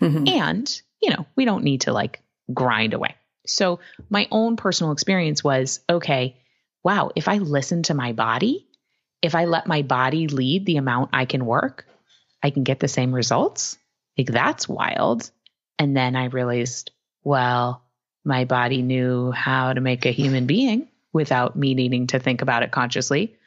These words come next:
Speaker 2: So maybe it knows how to make other things.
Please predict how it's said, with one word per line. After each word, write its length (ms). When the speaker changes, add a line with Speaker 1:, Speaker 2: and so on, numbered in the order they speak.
Speaker 2:
So 360
maybe 460
it 120
knows 280
how 140
to 80
make 200
other 200
things. 360